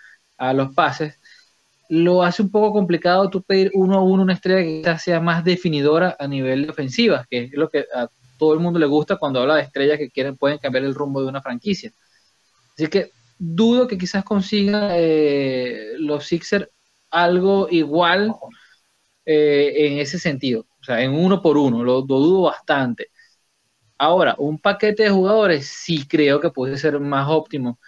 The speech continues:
quizás que incluya un par de picks, jugadores de perfil medio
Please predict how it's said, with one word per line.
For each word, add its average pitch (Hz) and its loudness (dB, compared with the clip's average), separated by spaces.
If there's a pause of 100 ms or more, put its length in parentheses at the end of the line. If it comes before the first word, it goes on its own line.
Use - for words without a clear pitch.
(220)
quizás 135 -2
que 156 -4
incluya 139 0
un 135 -4
par 131 0
de 131 -2
picks, 156 -2 (420)
jugadores 135 2
de 139 2
perfil 135 0
medio 147 2